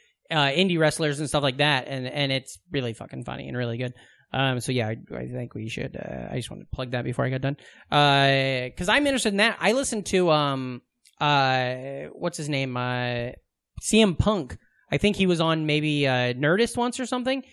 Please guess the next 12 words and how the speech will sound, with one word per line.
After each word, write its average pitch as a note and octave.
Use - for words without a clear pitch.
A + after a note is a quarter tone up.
and E3
that A#3
was A3
the F#3+
first F3
time E3+
I E3
heard D#3+
somebody D#3
in C#3+
grave D#3
detail C#3